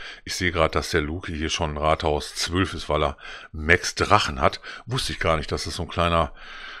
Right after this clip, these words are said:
Rushy ist hier. Der hat den Warden noch nicht auf zwanzig gehabt, ähm,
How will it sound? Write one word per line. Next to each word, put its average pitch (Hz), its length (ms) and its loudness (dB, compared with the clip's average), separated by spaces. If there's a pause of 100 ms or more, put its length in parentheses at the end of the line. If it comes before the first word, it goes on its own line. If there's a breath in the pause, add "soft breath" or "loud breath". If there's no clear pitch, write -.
(120)
Rushy 80 480 0
ist - 280 -2
hier. 87 320 8
Der 78 100 10
hat 85 140 6
den 76 240 -4 (340 loud breath)
Warden 90 460 6
noch 95 180 4
nicht - 480 2 (540 loud breath)
auf 85 200 2
zwanzig - 640 2
gehabt, - 580 2
ähm, 82 380 2